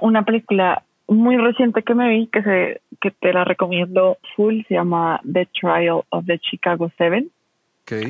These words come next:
Speaker 1: Está en Netflix. Míratela y me cuentas.
Speaker 2: Bueno. ¿Una serie?
Speaker 1: Fleabag.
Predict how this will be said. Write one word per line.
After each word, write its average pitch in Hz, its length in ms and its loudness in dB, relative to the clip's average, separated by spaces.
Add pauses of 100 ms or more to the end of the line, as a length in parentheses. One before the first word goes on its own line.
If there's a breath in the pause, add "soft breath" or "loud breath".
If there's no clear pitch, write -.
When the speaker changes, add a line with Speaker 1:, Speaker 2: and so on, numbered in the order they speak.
(360)
Speaker 1:
Está - 160 -4
en 135 40 -4
Netflix. 175 440 -4 (760)
Míratela 180 500 -2 (560)
y 180 60 -4
me 160 120 -2
cuentas. - 280 -6 (400)
Speaker 2:
Bueno. 107 380 -10 (800)
¿Una 101 180 -6
serie? 110 440 -6 (3000)
Speaker 1:
Fleabag. 190 420 0